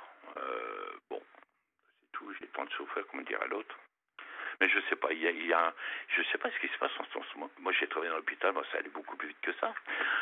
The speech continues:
Mais là, depuis un certain temps, euh, bah, je sais pas, ça se clamp-, ça se complique en point de vue rendez-vous, médecine, enfin, je sais pas. Il y a une nouvelle po-, po-, politique, un nouveau,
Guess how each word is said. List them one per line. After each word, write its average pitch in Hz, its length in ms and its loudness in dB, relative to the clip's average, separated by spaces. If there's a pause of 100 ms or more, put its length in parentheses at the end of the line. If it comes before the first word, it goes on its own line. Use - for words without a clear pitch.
(140)
Mais 87 480 6
là, 110 220 6
depuis 90 380 0
un 85 180 4
certain - 280 2 (100)
temps, 131 300 0
euh, 87 260 2 (580)
bah, - 80 4
je - 100 6
sais - 120 2
pas, - 100 2 (120)
ça 98 80 4
se - 140 -4
clamp-, 82 200 4 (300)
ça 78 100 0
se - 380 0
complique - 480 -2
en 73 60 0
point - 180 -2
de 82 60 -6
vue 80 380 -6
rendez-vous, 80 720 -4 (120)
médecine, 82 640 -4
enfin, - 200 0 (140)
je - 60 -4 (100)
sais - 60 0
pas. - 260 -2 (440)
Il 80 60 2
y 85 40 4
a - 20 4
une 87 60 -2
nouvelle 87 260 4
po-, 85 240 -6
po-, 82 140 2 (100)
politique, 85 720 0
un 80 60 -4
nouveau, 78 580 2